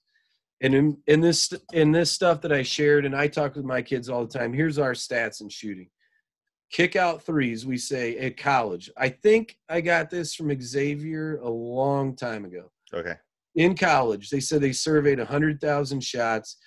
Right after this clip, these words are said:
Speaker 1: The kick out three goes in sixty percent, which is right about where we're at every year.
Speaker 2: Okay.
Speaker 1: Kick out three, sixty percent.
Speaker 2: So kick out means drive. Kick out means drive and
Speaker 1: Post.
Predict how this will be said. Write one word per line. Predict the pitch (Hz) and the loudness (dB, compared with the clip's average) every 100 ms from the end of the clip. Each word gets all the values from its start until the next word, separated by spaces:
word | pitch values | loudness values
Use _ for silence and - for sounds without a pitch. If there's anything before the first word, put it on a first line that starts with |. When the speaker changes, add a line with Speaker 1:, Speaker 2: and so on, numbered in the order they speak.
| _ _ | _ _
Speaker 1:
The | 101 | -14
kick | - 175 185 | -2 0 2
out | 180 170 151 | 2 0 -2
three | 160 151 139 | 0 0 2
goes | 135 127 127 | 0 0 -2
in | 123 | -4
sixty | 117 - 135 - 123 | -4 -4 -4 -4 -8
percent, | 113 110 - 113 95 - | -8 -10 -8 -8 -8 -10
which | 113 113 | -14 -12
is | 110 | -10
right | 120 135 143 147 | -4 2 6 6
about | 139 135 131 | 6 2 2
where | 123 120 | 0 -2
we're | 117 120 | -2 -2
at | 113 110 104 | -2 -2 -2
every | 110 101 104 | -4 -4 -8
year. | 98 87 85 _ _ _ - | -8 -10 -14 _ _ _ -4
Speaker 2:
Okay. | 139 151 | 0 2
Speaker 1:
Kick | 160 | 2
out | 156 147 | 2 0
three, | 151 143 131 | -2 -2 -2
sixty | - 131 - 123 | -4 -6 -8 -10
percent. | - - | -12 0
Speaker 2:
So | 135 | 0
kick | 95 165 - | 2 2 4
out | 151 139 | 4 4
means | 139 135 104 | 2 -2 -4
drive. | 95 113 113 113 117 113 101 - _ _ | 2 4 6 8 8 6 2 -10 _ _
Kick | - 120 | -2 4
out | 127 113 | 6 4
means | 104 110 110 104 82 | 4 0 0 -2 0
drive | 110 113 113 | 4 6 6
and | 113 | 4
Speaker 1:
Post. | - | 2